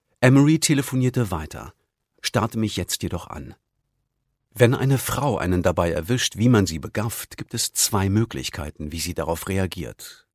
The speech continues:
Entweder flirtet sie oder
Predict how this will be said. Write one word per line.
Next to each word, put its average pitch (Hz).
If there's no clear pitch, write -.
Entweder 101
flirtet -
sie 143
oder 76